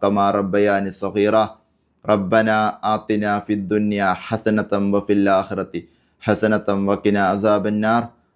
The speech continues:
آمين برحمتك يا أرحم الراحمين. وصلى الله تعالى وسلم على خير خلقه سيدنا محمد وآله وصحبه أجمعين. سبحان ربك رب العزة عما يصفون. وسلام على المرسلين والحمد لله رب العالمين.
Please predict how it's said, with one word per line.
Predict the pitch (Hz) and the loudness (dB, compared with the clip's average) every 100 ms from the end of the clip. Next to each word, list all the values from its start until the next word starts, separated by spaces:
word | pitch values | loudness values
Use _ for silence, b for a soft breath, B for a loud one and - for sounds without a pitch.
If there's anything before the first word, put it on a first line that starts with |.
| - | -2
آمين | 104 107 110 107 | 0 2 0 0
برحمتك | 104 101 - 110 95 104 - | 0 -2 -4 -4 0 0 0
يا | 101 101 101 90 | 2 2 2 0
أرحم | 98 - 101 | -4 -6 -4
الراحمين. | 98 95 95 92 92 98 98 87 _ _ _ | -4 0 -2 -2 -4 -2 -4 -6 _ _ _
وصلى | 95 - 202 | -4 0 2
الله | - 95 95 92 101 | 2 2 0 0 -4
تعالى | 98 101 95 95 | -2 2 2 2
وسلم | 98 98 98 95 92 95 | -2 -2 -4 -2 -2 -2
على | 92 90 | 0 0
خير | 95 90 92 90 | 0 -2 -2 -2
خلقه | 95 98 | -4 -4
سيدنا | 90 92 92 95 90 | -2 0 0 0 -2
محمد | 85 - 90 92 101 - b b b | -4 -6 -6 -2 -2 -2 b b b
وآله | 101 104 104 104 101 | 0 2 2 0 -2
وصحبه | 98 101 95 98 92 | -4 -6 -2 -2 -2
أجمعين. | 95 95 98 107 - - | -4 -6 -4 -6 -6 -10
سبحان | 95 92 - 98 98 104 107 - | -8 -8 -4 2 2 2 -2 -4
ربك | 101 90 90 98 | -8 -6 -6 -4
رب | 95 95 | -2 -2
العزة | 95 90 92 95 | -2 -4 -4 -4
عما | 92 92 90 | -2 -2 -2
يصفون. | 87 90 104 107 b b b b | -6 -6 -2 -2 b b b b
وسلام | - 110 104 107 | -2 2 2 2
على | 104 98 | 0 -2
المرسلين | 98 95 101 101 101 | -2 -4 -2 0 0
والحمد | - 90 - 101 104 | -2 -6 -2 0 2
لله | 98 95 92 92 90 | 2 2 0 0 -2
رب | 87 92 | -2 -4
العالمين. | 87 87 90 87 107 | -2 0 0 0 -2